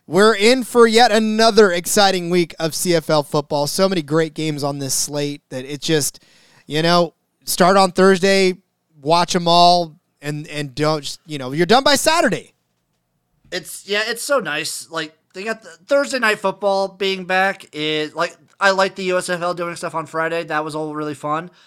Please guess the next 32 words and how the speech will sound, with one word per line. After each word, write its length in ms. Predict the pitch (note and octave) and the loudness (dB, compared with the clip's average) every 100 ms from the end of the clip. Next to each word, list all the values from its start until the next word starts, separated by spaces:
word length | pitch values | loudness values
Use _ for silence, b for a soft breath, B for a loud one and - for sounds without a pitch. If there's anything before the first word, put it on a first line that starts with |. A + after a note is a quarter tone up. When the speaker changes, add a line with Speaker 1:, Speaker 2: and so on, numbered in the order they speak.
| b b b _ _ | b b b _ _
Speaker 2:
Having 280 | D#3 G3+ F#3 | -6 -4 -4
football 340 | F3+ E3+ E3+ | -6 -6 -4
on 140 | D3 C3+ | -6 -6
Thursday 340 | C#3 C3 B2+ | -10 -8 -10
is 100 | A#2 | -14
just 280 | - A2+ - | -16 -16 -20
a 40 | |
beautiful 400 | F#2+ F2+ E2+ _ | -20 -20 -20 _
thing. 220 | D2+ D#2+ E2 _ | _ _ _ _
It's, 300 | A2 G2+ - - _ | -20 -20 -20 -20 _
it, 240 | C3 - _ _ _ _ _ | -20 -20 _ _ _ _ _
it 260 | D#3+ D#3+ _ _ | -12 -12 _ _
really 400 | D#3+ F3 A#3 C4+ | -8 -2 -2 -2
makes 420 | G3 E3+ F#3 - | -4 -4 -4 -6
the 160 | C#3+ D#3 | -10 -8
week, 460 | C#3+ B2 D#3 - - _ b b | -8 -8 -8 -10 -16 _ b b
<laughs> 360 | b _ _ - | b _ _ -12
it 120 | F#3+ | -4
makes 240 | A3+ - | -4 -2
my 140 | C4+ A3 | -2 -2
Thursdays 580 | - F#3 F#3 G#3 G3+ G3 | -2 -4 -2 -2 -2 -4
to 120 | F3 | -12
Sundays 480 | - D#3 E3 F3 C#3 | -8 -8 -6 -8 -6
go 160 | D3+ | -6
by 180 | D3 C#3 | -4 -6
like 280 | B2+ A#2 F#2+ | -6 -12 -16
that. 260 | F#2 D#2+ _ _ _ | -18 -20 _ _ _
It 140 | C#3+ | -12
goes 200 | F#3 G3 | -6 -4
by 180 | F3+ F#3 | 0 -2
so 340 | D#3+ - E3 C#3+ | -2 -8 -8 -8
quick. 400 | A2+ E2 - | -14 -20 -20